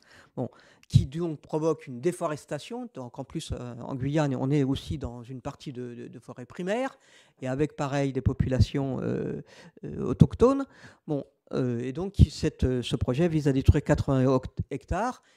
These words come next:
Il y a, pareil, une mobilisation des populations locales. Et là, il y a une répression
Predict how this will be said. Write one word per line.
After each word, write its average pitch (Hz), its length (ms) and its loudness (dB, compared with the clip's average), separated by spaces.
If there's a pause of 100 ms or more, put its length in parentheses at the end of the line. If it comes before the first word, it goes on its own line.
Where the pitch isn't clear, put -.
(140)
Il 127 100 -10
y 185 60 0
a, 175 80 2
pareil, 160 340 -2
une 143 80 -6
mobilisation 147 640 -2
des 131 100 -4
populations 127 540 -8
locales. 175 480 2 (280)
Et 135 120 -6
là, 170 120 -2
il 185 60 -6
y 156 60 0
a - 20 -4
une 139 80 -6
répression 151 580 -10